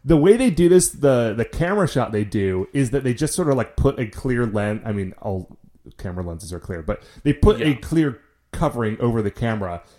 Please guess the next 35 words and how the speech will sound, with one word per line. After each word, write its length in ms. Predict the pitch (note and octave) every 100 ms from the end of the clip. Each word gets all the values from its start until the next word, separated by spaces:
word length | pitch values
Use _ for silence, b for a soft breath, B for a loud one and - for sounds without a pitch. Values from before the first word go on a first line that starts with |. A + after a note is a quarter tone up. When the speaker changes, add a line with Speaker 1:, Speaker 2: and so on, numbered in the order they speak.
| b -
Speaker 1:
and 140 | C#3
they 80 | B2+
do, 160 | C#3+
like, 140 | C#3 B2+
a 80 | G#2+
point 320 | - C#3 C3+
of 80 | G2+
view 240 | G2+ A2+
shot 480 | - C#3 D3 - - b -
where 360 | G#2+ A#2 A2
he 160 | G#2+ B2+
walks 400 | A2 A#2 A#2 -
in 200 | A2+ B2
and, 80 | A#2+
like, 160 | A2 -
sprays 560 | - - A2+ A2 A#2+
the 80 | A#2+
spray 420 | - - A2+ A#2+
all 240 | A2 G#2+ A#2
over, 180 | A2 G#2+
like, 200 | G#2 -
the 140 | G#2+
lens 320 | G2 G2+ A2
of 80 | A2+
the 80 | A2
camera. 560 | - G2+ A2 C#3+ E3+ E3+ b b b -
It's, 480 | E3 - - - _ _ _
I 40 | G#3+
don't 100 | A2
know, 40 |
it's 60 | B2
just 140 | D#3+
a 40 | -
fun 140 | A2+
trick. 320 | G#2+ F2+ -